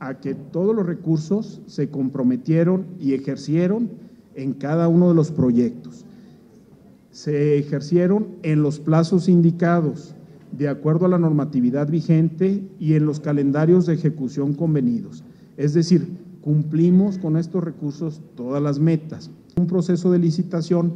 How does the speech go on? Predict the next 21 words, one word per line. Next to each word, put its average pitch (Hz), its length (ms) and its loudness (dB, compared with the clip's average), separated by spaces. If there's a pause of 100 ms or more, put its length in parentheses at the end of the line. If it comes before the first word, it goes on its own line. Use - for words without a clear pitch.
(320)
gana 160 360 2
la 185 200 2
propuesta 151 680 -2
que 151 140 -4
técnicamente 185 1300 2
y 151 100 2
económicamente 165 1200 0
es 151 160 0
la 170 100 2
más 160 200 0
conveniente 151 520 0
para 151 200 -4
el 147 80 0
Estado 147 520 0 (320)
y 139 100 -2
económicamente 151 1080 2
es 151 120 2
la 139 120 -2
más 123 380 -2
económica. 165 760 2 (520)
Entonces, 160 640 0